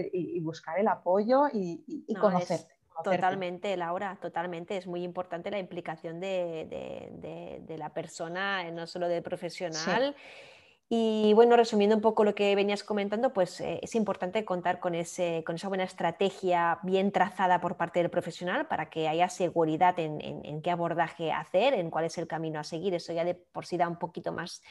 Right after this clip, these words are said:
Speaker 2: de seguridad a esa persona versus qué camino,
Speaker 1: Ujú.
Speaker 2: qué estrategias tomar. Luego la aceptación de que, hola, acepta que es normal que estés mal. Es que no nos gusta aceptar que, que estamos mal por ello.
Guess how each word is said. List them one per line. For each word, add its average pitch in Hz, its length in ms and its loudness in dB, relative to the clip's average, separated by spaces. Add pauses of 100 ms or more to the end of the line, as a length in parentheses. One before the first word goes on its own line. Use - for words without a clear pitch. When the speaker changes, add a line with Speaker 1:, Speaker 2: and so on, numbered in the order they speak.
(220)
Speaker 2:
de 185 120 -2
seguridad 190 840 6
a 170 140 2
esa 180 180 -6
persona 175 500 -4
versus 165 320 -4
qué 175 140 -8
camino, 180 460 2
Speaker 1:
Ujú. 277 80 0
Speaker 2:
qué - 40 -2
estrategias 170 560 -4
tomar. 226 400 0 (540)
Luego 208 240 6
la 277 80 8
aceptación 220 720 4
de 196 160 2
que, 175 280 2 (120)
hola, 208 420 4 (100)
acepta 233 580 4
que - 220 -2
es 214 160 0
normal 247 320 0
que 240 60 -2
estés 214 320 -4
mal. 277 220 0 (120)
Es 214 120 -8
que - 400 4
no 208 200 6
nos 269 220 8
gusta 311 300 10
aceptar 277 480 8
que, 208 180 6
que 196 100 0
estamos 220 440 2
mal 247 280 2
por 190 140 2
ello. 247 400 4